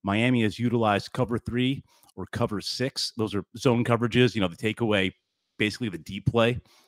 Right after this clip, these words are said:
on, uh, more than fifty percent of their defensive snaps. And since week twelve against these coverages, Noah Gray has a, a thirty percent targets per route run.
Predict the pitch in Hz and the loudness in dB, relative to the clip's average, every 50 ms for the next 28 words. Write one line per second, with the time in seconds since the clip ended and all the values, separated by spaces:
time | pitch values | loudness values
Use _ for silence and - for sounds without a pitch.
0 | - - - 110 107 101 101 98 95 92 92 95 98 113 120 113 101 - - 151 | -20 -8 -2 2 2 4 4 4 4 4 4 4 4 4 4 4 4 2 -2 -2
1 | - - - - 110 - 135 120 107 87 92 101 95 80 90 - 117 110 98 - | -2 -2 -2 -2 -4 -2 -2 -4 -2 0 -2 -2 -2 -2 -6 -6 -6 -6 -6 -6
2 | 92 - - - - 117 110 98 92 85 - - - - _ - - _ _ _ | -10 -10 -10 -8 -6 -2 -2 -2 -2 -2 -4 -6 -8 -10 _ -20 -20 _ _ _
3 | _ _ - 104 98 95 95 - - - 139 139 - - 131 117 - - - 139 | _ _ -6 -4 -2 -2 -2 -2 -2 -2 -2 -2 0 -2 -2 0 0 2 2 4
4 | 135 135 101 104 120 117 107 - - 107 95 - - - 127 151 151 151 113 - | 4 4 2 2 0 -2 -2 -4 -6 -8 -10 -8 0 2 2 4 4 2 0 0
5 | 104 95 90 82 80 - _ _ _ _ _ _ - 120 123 113 110 110 - 110 | 0 -2 -2 -4 -8 -12 _ _ _ _ _ _ -2 2 4 4 4 4 4 4
6 | 113 120 120 120 110 104 104 95 90 95 92 90 90 98 101 95 98 127 - _ | 4 4 6 4 4 2 2 0 0 0 0 0 0 -2 -4 -6 -8 -10 -10 _
7 | _ 147 139 147 135 151 151 139 - 139 117 - - - 131 120 113 110 _ _ | _ 2 2 2 2 0 0 0 -2 -4 -6 -4 -2 0 0 0 0 -2 _ _
8 | _ _ _ _ _ _ - 117 120 127 110 123 - - - - 113 107 92 87 | _ _ _ _ _ _ 4 4 4 4 2 0 0 2 2 2 2 0 -2 0
9 | 104 101 110 123 127 110 101 92 90 92 90 | 2 4 2 2 0 -2 -2 -2 -2 -2 -4